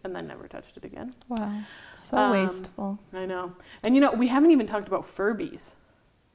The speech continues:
Speaker 1: I
Speaker 2: I
Speaker 1: didn't know if
Speaker 2: never
Speaker 1: you
Speaker 2: had one.
Speaker 1: I did.
Speaker 2: <laughs>
Speaker 1: I don't know why.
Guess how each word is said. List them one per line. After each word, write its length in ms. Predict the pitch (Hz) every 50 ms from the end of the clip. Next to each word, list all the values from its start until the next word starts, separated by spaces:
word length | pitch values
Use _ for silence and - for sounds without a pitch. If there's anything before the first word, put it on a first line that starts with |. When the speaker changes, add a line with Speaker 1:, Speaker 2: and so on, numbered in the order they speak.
| _ _ - -
Speaker 1:
I 40 | 190
Speaker 2:
I 40 |
Speaker 1:
didn't 140 | 202 208 202
know 100 | 202 202 208
if 40 |
Speaker 2:
never 120 | 208 190 190
Speaker 1:
you 60 | 196
Speaker 2:
had 180 | 185 180 175 202
one. 320 | 180 170 180 180 185 202 196 _ _ _ _ - _ -
Speaker 1:
I 140 | - 190 196
did. 320 | 180 180 170 147 151 - - - _ _ _ _ _ _
Speaker 2:
<laughs> 380 | _ _ _ _ _ - -
Speaker 1:
I 200 | - 143 139 143
don't 260 | 131 - 233 233 214 214
know 120 | 208 196
why. 500 | 190 175 180 180 156 143 143 143 151 170